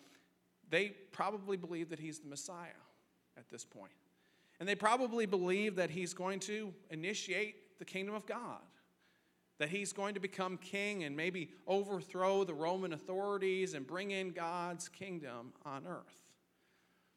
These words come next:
So they have these expectations, they have these hopes and dreams about who Jesus is and what he's going to accomplish.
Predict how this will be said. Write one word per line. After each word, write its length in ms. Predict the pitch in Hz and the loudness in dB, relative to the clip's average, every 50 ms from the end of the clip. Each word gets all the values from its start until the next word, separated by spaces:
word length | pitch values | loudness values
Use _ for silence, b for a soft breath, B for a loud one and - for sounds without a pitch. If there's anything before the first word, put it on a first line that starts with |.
| b b b | b b b
So 120 | - 202 | 0 2
they 100 | 202 214 | 2 4
have 200 | 226 277 277 254 | 4 2 0 0
these 160 | 269 254 208 220 | -2 0 2 2
expectations, 1200 | 208 208 - - 196 175 - - 160 156 160 160 - - 131 110 107 135 151 151 - - - - - _ _ | 2 0 0 -4 -6 -6 -4 -2 -2 -2 -2 -4 -6 -8 -8 -10 -12 -12 -12 -10 -12 -12 -14 -16 -20 _ _
they 120 | - 156 156 | -4 -2 0
have 220 | 185 214 214 185 | 0 0 -2 -2
these 180 | 190 165 143 - | -4 -6 -6 -2
hopes 360 | - 160 160 160 170 - - | -2 0 0 -2 -4 -8 -10
and 120 | 151 131 | -8 -8
dreams 400 | - 147 147 143 147 156 156 147 | -6 -6 -4 -4 -4 -4 -4 -4
about 180 | - 127 120 110 - | -4 -6 -6 -6 -4
who 100 | - 214 | -4 -4
Jesus 520 | 208 165 175 175 180 185 175 175 160 - - | -4 -2 -2 -2 -2 -2 -2 -4 -4 -2 -2
is 340 | 135 127 127 131 143 151 156 | -2 0 0 0 0 -2 -4
and 100 | 143 135 | -4 -6
what 140 | 143 156 | -4 -4
he's 180 | 175 175 175 175 | -4 -4 -4 -6
going 220 | - 151 151 156 | -6 -6 -6 -4
to 60 | 151 147 | -4 -4
accomplish. 680 | 143 - 139 131 127 113 101 - 110 110 131 - | -4 -4 -2 -2 -2 -4 -4 -6 -6 -6 -6 -8